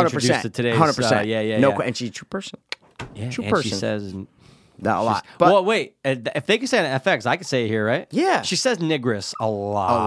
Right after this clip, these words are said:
Speaker 2: lot.
Speaker 1: Like
Speaker 2: "Get
Speaker 1: ten
Speaker 2: this enchanted nigress away from me."
Speaker 1: And it's like, all right, so you can say that. Okay.
Speaker 2: Yeah.
Speaker 1: Okay.
Speaker 2: But, dude, so side note, but Coven, if you guys ever seen Coven, Pastor recently watched it.
Speaker 1: Yeah.
Speaker 2: Kathy Bates was a murderer, murderous slave owner,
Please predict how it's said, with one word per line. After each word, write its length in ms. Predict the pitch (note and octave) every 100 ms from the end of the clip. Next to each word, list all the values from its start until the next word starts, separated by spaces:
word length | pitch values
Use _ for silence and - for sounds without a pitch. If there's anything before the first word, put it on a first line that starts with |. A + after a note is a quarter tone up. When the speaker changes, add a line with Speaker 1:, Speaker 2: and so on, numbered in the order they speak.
| F#2
Speaker 2:
lot. 480 | F#2 F#2+ G2 F#2 G2
Speaker 1:
Like 100 | A#2
Speaker 2:
"Get 100 | -
Speaker 1:
ten 100 | C3+
Speaker 2:
this 140 | B2+ C3
enchanted 600 | G#2+ - C4 A#3 A#3+ A3+
nigress 460 | A3+ B3 A3+ A#3
away 240 | B3 A3+ A#3
from 220 | A3+ A#3
me." 180 | A3 G3+
Speaker 1:
And 120 | D3
it's 120 | D3 E3+
like, 180 | C#3 -
all 140 | B2+
right, 160 | G3 D3+
so 80 | D3
you 80 | D3+
can 280 | - A3+
say 240 | F3+ A2 G2+
that. 280 | G2 F#2 D3
Okay. 320 | F3 - C#3+
Speaker 2:
Yeah. 240 | A3 A#3+ -
Speaker 1:
Okay. 100 | B2
Speaker 2:
But, 200 | C#3 F3
dude, 280 | D3 B2 - _
so 260 | - B2 G2+
side 280 | - A#2+ A#2+
note, 200 | G2 F#2
but 180 | G2+ -
Coven, 340 | B2+ A2+ G#2
if 100 | G2
you 40 | G#2
guys 140 | G#2+
ever 100 | G#2+
seen 180 | F#2+ G2+
Coven, 260 | A#2+ A2 G#2+
Pastor 300 | G2+ F#2+ G2
recently 220 | F#2+ F#2
watched 200 | G#2 G#2
it. 40 | G#2+
Speaker 1:
Yeah. 140 | G2 - - -
Speaker 2:
Kathy 280 | F#3+ A3 D3
Bates 340 | A2+ A3 G#3+
was 140 | D3 B2
a 40 |
murderer, 720 | B2 F#3+ A#3+ A#3+ A#3+ A#3+ B3 -
murderous 420 | G3+ C4 C4+ C4+
slave 340 | - G#3+ F3+
owner, 360 | E3+ F3+ G#3+